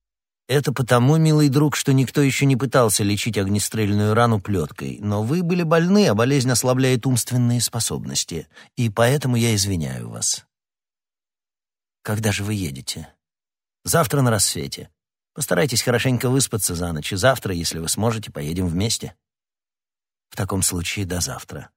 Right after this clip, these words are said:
сказал Арамис. "Хоть вы и железный, но должны же и вы ощущать потребность в сне". Наутро, когда Д'Артаньян вошёл к Арамису,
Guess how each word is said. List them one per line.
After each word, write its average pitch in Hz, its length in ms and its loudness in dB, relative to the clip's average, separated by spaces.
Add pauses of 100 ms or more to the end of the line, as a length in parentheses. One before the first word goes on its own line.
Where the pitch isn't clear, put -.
(140)
сказал 73 400 -10
Арамис. 71 480 -8 (800)
"Хоть 123 160 -2
вы 127 180 4
и 117 40 4
железный, 110 560 2
но 113 140 4
должны 107 460 2
же 104 160 -2
и 101 100 0
вы 113 220 0
ощущать 117 600 -4
потребность 78 580 -6
в - 80 -6
сне". 65 340 -6 (1700)
Наутро, 160 600 4
когда 131 320 2
Д'Артаньян 120 680 4
вошёл 104 360 2
к 90 80 -4
Арамису, 131 680 2